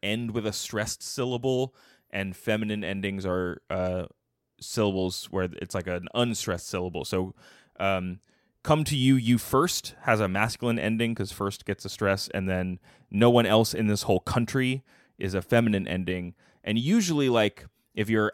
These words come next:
acting lines with feminine endings, there's, y-, you can take it two ways, where it's, like, it allows you to run into the next line very easily, um, or it's, like,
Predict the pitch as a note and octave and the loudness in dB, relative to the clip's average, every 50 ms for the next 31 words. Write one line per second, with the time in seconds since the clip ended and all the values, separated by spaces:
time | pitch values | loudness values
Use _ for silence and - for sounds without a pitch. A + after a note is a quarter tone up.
0 | - C3+ D#3 E3+ - _ - A#2+ A2+ A2 G#2 G2 G2 G2 G2 G2+ G2 G2 G2 F2+ | 2 2 2 2 0 _ -4 -4 -2 -2 -2 0 0 0 0 -2 -2 -4 -6 -4
1 | - - G2+ G2 G2 F#2+ F#2 - F2 F#2+ F#2+ F#2 F#2 F#2 F2+ F#2 - - F#2 F#2 | -2 -2 -2 -2 -2 -4 -6 -4 -6 -6 -4 -4 -4 -6 -6 -10 -8 -6 -6 -6
2 | F2+ - - - - B1 - _ _ - F2 G2 G2 - G2+ F#2 - - G#2+ F#2+ | -6 -8 -10 -14 -14 -14 -16 _ _ -12 -10 -10 -8 -8 -10 -10 -6 -6 -6 -6
3 | F#2+ - _ - - G#2+ G2 G2 F#2+ F#2 F#2 F2+ F2+ - - F#2+ F#2 F2+ F2+ E2+ | -6 -10 _ -6 -4 -2 -2 0 0 0 0 -2 -4 -6 -6 -4 -4 -4 -4 -6
4 | - - - F#2+ F#2 F2+ F3+ - - - _ _ _ _ _ _ _ _ _ _ | -8 -8 -8 -6 -4 -4 -6 -8 -12 -20 _ _ _ _ _ _ _ _ _ _
5 | _ _ G2 G2 G2 F#2 F#2 F2+ - _ - G2 G2+ G#2+ G#2+ A#2 A#2 A2+ G#2 A2+ | _ _ 0 2 2 2 2 0 -2 _ -2 0 2 4 6 6 4 4 2 -2
6 | A2 - A#2+ A2+ F#2 F#2+ A2+ B2 B2+ B2 B2 A#2+ A#2 A2 A#2 G#2+ G#2+ G2 G#2 B2 | -2 -2 -2 -4 0 4 4 4 6 4 2 0 0 -2 -2 -2 -2 0 0 0
7 | B2+ - - B2+ A#2 A#2 A#2 A#2+ A#2 A#2 A#2 A#2 B2 C3 - - G2+ G2 F#2+ - | -2 -2 -6 -2 0 0 2 2 2 0 0 -4 -6 -6 -2 0 0 0 0 -2
8 | - D3 F3 E3 F#3+ F#3 F#3+ G3 G3 G3 - _ _ _ _ _ _ _ _ - | -2 -2 -2 0 0 0 0 0 -2 -6 -8 _ _ _ _ _ _ _ _ 0
9 | - - G2 F#2+ F#2+ F#2+ - - A2+ A#2 A#2 A#2 A2+ A2 G#2 G2 - - - - | 2 2 2 0 -2 -6 -4 -2 2 4 4 6 6 4 4 2 -2 -6 -6 -2
10 | A2 G2 G2 - - - - | 0 0 0 0 -6 -16 -20